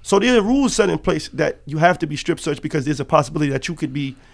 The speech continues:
carrying contraband, contraband being a weapon, or, uh, drugs, or anything of, you know, in that realm. The fairness is not there. It doesn't exist.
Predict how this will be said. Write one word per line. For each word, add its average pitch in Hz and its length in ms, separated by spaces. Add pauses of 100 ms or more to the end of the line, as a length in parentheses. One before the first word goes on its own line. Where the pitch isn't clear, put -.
(360)
carrying 156 400
contraband, 123 540
contraband 131 480
being 139 140
a 127 60
weapon, 156 380 (500)
or, 131 400
uh, - 220
drugs, 156 480
or 135 60
anything 151 360
of, 135 160 (360)
you 143 80
know, 139 320 (180)
in 135 120
that 143 180
realm. 151 340 (1400)
The 143 100
fairness 196 440
is 143 140
not 151 240
there. 143 180
It 123 80
doesn't 156 240
exist. 139 400